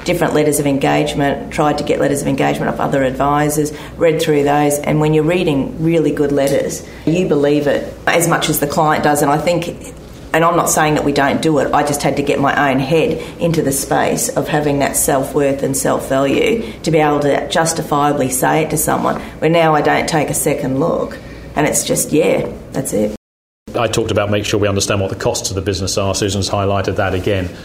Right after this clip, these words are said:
Speaker 2: Don't forget to build in a profit. My clients really value the fact that I have a sustainable business model, that I'm likely to have a business that'll be there for when they need us to be there. They're not that interested in whether we're there just today and tomorrow.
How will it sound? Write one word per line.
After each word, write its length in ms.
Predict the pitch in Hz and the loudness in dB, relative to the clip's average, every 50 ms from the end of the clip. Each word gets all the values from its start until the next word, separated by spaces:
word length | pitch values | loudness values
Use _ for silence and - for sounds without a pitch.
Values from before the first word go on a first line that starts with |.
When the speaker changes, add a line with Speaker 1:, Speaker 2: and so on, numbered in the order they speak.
| - - | -6 -2
Speaker 2:
Don't 320 | 139 131 131 127 127 - | 0 0 0 -2 -4 -4
forget 240 | - 117 101 120 - - | -4 -2 -2 0 -2 -2
to 60 | 101 | 0
build 200 | 107 120 110 107 | 0 0 2 2
in 80 | 104 | 0
a 100 | 98 95 | 0 -2
profit. 580 | - - 113 101 - - 82 - - - - - | -2 -2 -2 -2 -2 -4 -6 -8 -10 -12 -8 -4
My 180 | 113 127 139 127 | -2 0 0 -2
clients 400 | - - - 110 107 107 98 104 | -2 -2 -2 -2 0 0 0 0
really 360 | 110 123 127 117 113 107 98 | 0 2 2 2 2 0 -2
value 520 | 101 - 123 110 117 113 120 113 107 107 | -4 -4 -4 -2 0 0 0 0 0 0
the 100 | 95 95 | 0 0
fact 220 | - - 101 95 95 | -2 -2 -2 -2 0
that 100 | 104 107 | 0 0
I 140 | 104 107 | 0 0
have 220 | 104 92 110 107 95 | 0 0 0 0 0
a 60 | 101 | 0
sustainable 580 | - - 101 - - - 110 107 104 95 98 98 | 0 0 -2 0 0 0 0 0 0 0 0 0
business 400 | 95 107 98 - 92 - - - | 0 -2 -2 -2 -4 -6 -4 -4
model, 280 | 85 82 - 76 - - - - - | -4 -6 -6 -8 -10 -12 -16 -8 -4
that 140 | 120 113 110 | -2 0 0
I'm 160 | 107 104 110 | 2 2 2
likely 320 | 110 110 117 - - 101 101 | 0 0 0 -2 -2 -2 -2
to 80 | 104 | -2
have 180 | 101 113 107 101 | -2 0 0 0
a 40 | 98 | 0
business 300 | 92 107 98 - 92 90 | 0 -2 -2 -2 -2 -2
that'll 220 | 104 95 107 98 | 0 0 0 -2
be 240 | 98 - 107 104 98 | 0 0 0 0 0
there 180 | 98 95 95 | 0 0 0
for 140 | 92 - 98 | 0 0 0
when 220 | 95 101 98 98 95 | 0 0 0 0 0
they 120 | 95 95 | -2 0
need 180 | 92 95 92 90 | 0 0 -2 -2
us 120 | 92 - | -2 -4
to 100 | - 104 | -6 -6
be 200 | - 92 85 85 | -4 -4 -4 -4
there. 180 | 82 82 82 80 - - - | -6 -8 -10 -10 -14 -8 -2
They're 140 | - 117 113 | 0 0 2
not 380 | 123 127 127 127 127 - - 104 | 2 0 0 -2 -4 -4 -2 0
that 200 | 113 107 101 104 | 0 0 0 0
interested 460 | 101 101 95 - 101 95 - - 101 | 0 -2 -2 -2 -2 -4 -4 -4 -4
in 80 | 95 95 | -2 0
whether 180 | 101 98 98 | 0 0 0
we're 180 | 92 95 95 92 | 0 0 0 0
there 440 | 90 95 95 92 95 92 92 - - - - - | 0 0 0 0 0 -2 -4 -8 -14 -16 -8 -4
just 240 | - 104 90 - | -4 -2 -2 -4
today 240 | - 101 104 101 95 | -4 -2 -2 0 0
and 120 | 92 87 - | -2 -2 -2
tomorrow. 440 | - 95 90 95 87 80 80 76 | -4 -2 -2 -2 -2 -4 -4 -8